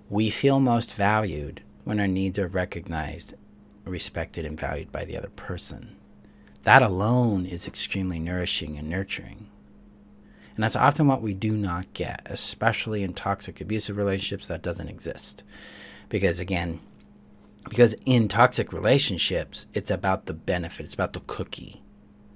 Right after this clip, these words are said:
The other person's in it to get the cookie. Once they get their cookie, they're done with it. They're not,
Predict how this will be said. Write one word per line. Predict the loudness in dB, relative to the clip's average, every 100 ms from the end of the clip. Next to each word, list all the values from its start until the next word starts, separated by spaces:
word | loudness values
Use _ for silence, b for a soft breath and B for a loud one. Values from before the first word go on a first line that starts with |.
| B B B 0
The |
other | 4 4
person's | 2 2 0 0
in | 0 0
it | 0 -4
to | -4
get | -4 -4
the | -6
cookie. | -2 -2 -2 -4
Once | -4 -4
they | -2
get | 0
their | 0
cookie, | -2 -2 0
they're | 0
done | 2 0 0
with | -4
it. | -8
They're | -6
not, | -4